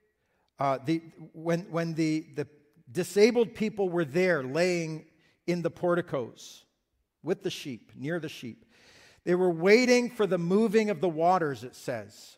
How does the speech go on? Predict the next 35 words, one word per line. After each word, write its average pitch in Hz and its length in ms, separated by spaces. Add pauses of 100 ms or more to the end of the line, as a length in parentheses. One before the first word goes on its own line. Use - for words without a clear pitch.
From 156 180
time 214 360
to 226 80
time, 180 420
an 151 240
angel 208 440
of 165 140
the 185 80
Lord 180 460
would 147 160
come 170 240
down 139 420
and 131 100
stir 196 460
up 180 220
the 156 60
waters. 135 680 (840)
The 127 80
first 226 420
one 202 300
into 233 360
the 247 100
pool 170 640
after 190 480
each 220 440
such - 600
disturbance 156 760
would 156 180
be 147 120
cured 139 640 (380)
of 143 140
whatever 165 440
disease 139 540
they 131 240
had. 120 420